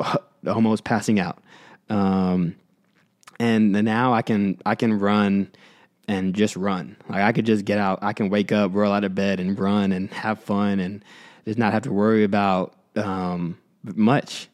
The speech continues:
Like, I can, I could, I could, I love running and too. So it's, it's like a,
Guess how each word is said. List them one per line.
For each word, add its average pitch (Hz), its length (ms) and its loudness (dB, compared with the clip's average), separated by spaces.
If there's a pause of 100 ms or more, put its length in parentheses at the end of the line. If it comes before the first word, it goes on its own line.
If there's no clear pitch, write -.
(160)
Like, 98 300 -6
I 95 140 -6
can, 110 300 -2
I 98 120 -4
could, 104 160 -4
I 104 100 -4
could, 117 220 -4
I 110 120 0
love 113 360 -2
running 123 360 -2
and - 220 -6
too. 123 220 0
So 113 200 0
it's, - 260 -6 (520)
it's 120 220 -6
like 117 200 -6
a, 95 260 -6